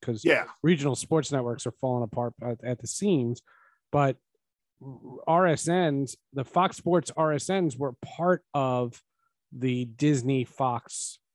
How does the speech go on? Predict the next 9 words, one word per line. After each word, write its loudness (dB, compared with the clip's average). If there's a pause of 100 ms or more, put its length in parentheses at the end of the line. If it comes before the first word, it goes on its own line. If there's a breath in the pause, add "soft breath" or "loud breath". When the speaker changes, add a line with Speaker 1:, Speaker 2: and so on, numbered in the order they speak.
(140)
Speaker 1:
purchase. -8 (500)
Speaker 2:
Yes. -6 (920)
Speaker 1:
And 2
Speaker 2:
Yeah. -2
Speaker 1:
so 2 (920)
you 0
have, 0
you 2
know, -2